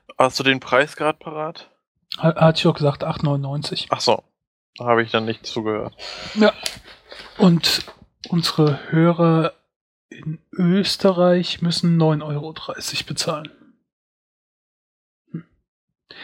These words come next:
Speaker 2: Was die Schweizer bezahlen müssen, steht nicht dabei. Wo ich nicht weiß, ob wir österreichische Hörer haben, aber ich weiß, wir haben Schweizer Hörer.
Speaker 1: Echt?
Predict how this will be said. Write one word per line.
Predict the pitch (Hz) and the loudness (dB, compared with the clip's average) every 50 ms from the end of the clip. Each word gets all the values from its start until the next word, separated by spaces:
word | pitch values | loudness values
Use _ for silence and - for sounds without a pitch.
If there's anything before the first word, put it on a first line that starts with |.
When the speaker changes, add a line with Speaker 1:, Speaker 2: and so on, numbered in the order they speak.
| - - - - - - | -16 -16 -16 -18 -8 -6
Speaker 2:
Was | 156 - - | -4 -2 0
die | - | 0
Schweizer | - - - - 156 160 208 - - 190 | 0 0 2 4 4 4 4 4 2 0
bezahlen | 180 170 - - - 160 160 170 170 170 | 0 -2 -4 -2 0 2 2 2 0 -2
müssen, | 170 165 - 170 160 | -2 -4 -4 -4 -6
steht | - - - 165 - - | -4 -4 -4 -6 -4 -4
nicht | 180 - - - - | -4 -4 -4 -6 -6
dabei. | 147 147 - - - - - _ _ _ _ _ _ _ - - - - - - - - | -8 -8 -12 -18 -20 -20 -20 _ _ _ _ _ _ _ -20 -16 -16 -14 -16 -16 -12 -8
Wo | - 156 | -6 -6
ich | 139 - - | -4 0 2
nicht | 175 208 - - 190 | 2 2 2 2 2
weiß, | 185 180 - 170 | 2 2 2 0
ob | 170 165 | -2 2
wir | - 165 160 - - | 4 4 4 6 4
österreichische | 196 220 - - - 160 139 139 - - 160 143 | 2 2 2 2 2 2 2 2 0 0 0 0
Hörer | 147 147 143 151 147 | 0 0 0 0 -2
haben, | 147 165 170 | -2 -2 -4
aber | 151 143 - | -6 -8 -8
ich | - - - | -8 -8 -8
weiß, | - 147 135 165 202 - - | -8 -2 0 0 0 2 2
wir | 208 190 | 2 2
haben | 185 175 | 2 2
Schweizer | - - - 185 190 190 - - 151 170 | 0 2 2 4 4 4 4 2 2 2
Hörer. | 156 147 143 139 143 - - _ _ _ _ _ _ _ _ _ - _ _ _ | 0 -2 -2 -4 -6 -8 -12 _ _ _ _ _ _ _ _ _ -20 _ _ _
Speaker 1:
Echt? | - - 139 165 - - - - - - - | 2 2 2 2 0 -4 -14 -18 -20 -20 -20